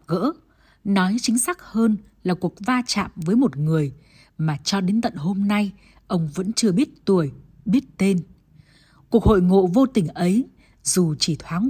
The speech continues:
qua như một cơn mưa bóng mây, nhưng dường như vẫn còn răng mắc đến tận bây giờ. Quang Phát còn nhớ như in,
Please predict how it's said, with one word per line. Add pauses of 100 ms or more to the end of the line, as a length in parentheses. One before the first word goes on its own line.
qua
như
một
cơn
mưa
bóng
mây, (640)
nhưng
dường
như (340)
vẫn
còn
răng
mắc (300)
đến
tận
bây
giờ. (1800)
Quang
Phát (220)
còn
nhớ
như
in,